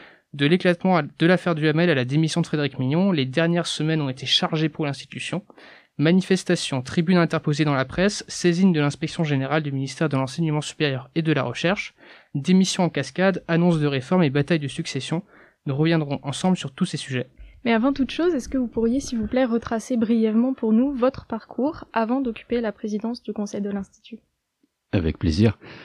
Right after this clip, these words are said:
Speaker 3: Euh, je voudrais juste <laughs> faire une petite correction. C'est pas par attachement à la théocratie universitaire, mais à la démocratie
Speaker 1: La démocratie universitaire.
Speaker 3: universitaire. Je suis pas sûr d'avoir bien compris. En ce qui me concerne, euh, on, on,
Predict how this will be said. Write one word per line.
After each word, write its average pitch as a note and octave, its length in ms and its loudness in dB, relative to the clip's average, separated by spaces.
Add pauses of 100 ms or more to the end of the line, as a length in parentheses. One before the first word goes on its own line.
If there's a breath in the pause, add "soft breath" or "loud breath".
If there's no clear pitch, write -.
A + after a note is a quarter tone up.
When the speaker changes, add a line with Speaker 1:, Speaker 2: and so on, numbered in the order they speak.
(280 loud breath)
Speaker 3:
Euh, E2 480 6
je E2+ 140 0
voudrais F2+ 240 6
juste G2 420 2
<laughs> E2 260 -2
faire F2+ 220 2
une F2 80 6
petite - 340 0
correction. F2+ 480 2
C'est - 160 0
pas F#2 140 0
par E2+ 160 -2
attachement F2 540 0
à D#2 40 0
la D#2 140 -4
théocratie G2 720 2
universitaire, E2+ 800 2
mais F#2 180 4
à E2+ 60 4
la E2 100 0
démocratie G2 560 2
Speaker 1:
La A#2+ 60 4
démocratie E3+ 500 2
universitaire. D3 320 4
Speaker 3:
universitaire. F2 500 0 (300 loud breath)
Je - 60 -14
suis F2+ 100 -2
pas E2+ 140 2
sûr F2 200 -2
d'avoir D#2+ 280 2
bien D#2 120 4
compris. - 380 -2 (300 loud breath)
En E2+ 160 4
ce - 80 -8
qui G2+ 100 4
me F2+ 60 4
concerne, F#2 580 2
euh, D2+ 180 0
on, D#2+ 220 -4
on, E2+ 180 0